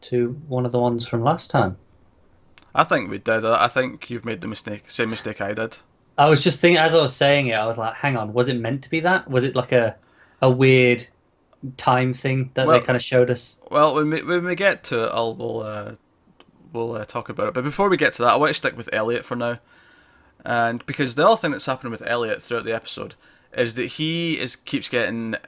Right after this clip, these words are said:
Speaker 2: text messages from someone named Claudia Kincaid. Now, admittedly, it was in the previously on, so I was able to kinda piece it together.
Speaker 1: That
Speaker 2: Um,
Speaker 1: and the first message, she signs it A.
Speaker 2: Yeah.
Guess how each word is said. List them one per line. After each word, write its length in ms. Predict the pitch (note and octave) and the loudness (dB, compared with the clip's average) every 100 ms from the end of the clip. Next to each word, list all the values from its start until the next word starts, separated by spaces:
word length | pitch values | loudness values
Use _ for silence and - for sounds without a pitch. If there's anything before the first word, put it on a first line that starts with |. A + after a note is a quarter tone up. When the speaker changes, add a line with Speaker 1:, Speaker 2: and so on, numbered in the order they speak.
| - _ | -20 _
Speaker 2:
text 320 | - B2 - | -4 -4 -2
messages 560 | B2+ A#2 A#2 A2+ A2 - _ _ _ | -4 -6 -8 -10 -10 -12 _ _ _
from 420 | - A#2+ A#2 A2+ - | -6 -2 0 -2 -4
someone 400 | - C#3 C3+ B2+ | -4 -2 -2 -2
named 180 | A#2 A2+ | -6 -10
Claudia 420 | - A#2+ A#2 A2+ | -6 -4 -4 -6
Kincaid. 640 | - A2 G#2+ - G#2 A2 - _ _ - | -6 -10 -10 -10 -10 -10 -14 _ _ -4
Now, 120 | C#3+ | 2
admittedly, 480 | D#3 A3 A3 D3+ D3+ | 6 4 2 0 0
it 60 | C3 | 0
was 120 | C3+ | 0
in 80 | F3+ | -2
the 60 | |
previously 500 | - D3 C3+ A#2 - | -2 -2 -2 -2 -4
on, 200 | G#2+ G#2+ A2 | -4 -4 -4
so 300 | - A#2 A2 | -4 -2 0
I 60 | - | 2
was 140 | C#3 E3+ | 2 2
able 200 | D3+ C3+ | 0 -2
to 80 | |
kinda 200 | - B2+ | -4 -4
piece 220 | A2 - - | -4 -8 -12
it 60 | |
together. 400 | A#2 A#2+ G#2 G2+ _ _ _ - | -4 -4 -4 -10 _ _ _ 0
Speaker 1:
That 180 | C#3 C#3 | 2 2
Speaker 2:
Um, 60 | B2+ | 0
Speaker 1:
and 80 | A#2 | -4
the 60 | |
first 280 | - C3 - | 0 0 2
message, 460 | A#2+ A#2 - A2 - | -2 -4 -4 -6 -6
she 160 | A#2 | -6
signs 420 | - A2 A2 G#2+ | 0 0 0 -2
it 180 | G#2+ - - | -4 -4 -2
A. 320 | A2 G#2 G2 _ _ _ _ _ _ _ _ | 0 0 -6 _ _ _ _ _ _ _ _
Speaker 2:
Yeah. 260 | A#2 G#2 | -10 -10